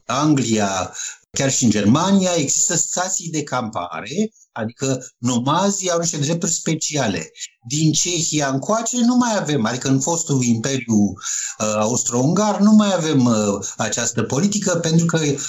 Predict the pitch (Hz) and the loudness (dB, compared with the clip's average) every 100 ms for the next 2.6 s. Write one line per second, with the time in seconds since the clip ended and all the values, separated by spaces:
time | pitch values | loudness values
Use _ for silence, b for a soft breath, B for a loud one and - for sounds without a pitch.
0 | B - 143 165 - 151 147 143 151 156 | B 0 0 0 0 2 2 2 0 0
1 | 139 135 139 143 135 127 - 120 - - | 0 -2 0 0 0 -2 0 0 0 0
2 | 156 175 214 214 185 170 | 0 2 2 2 2 -2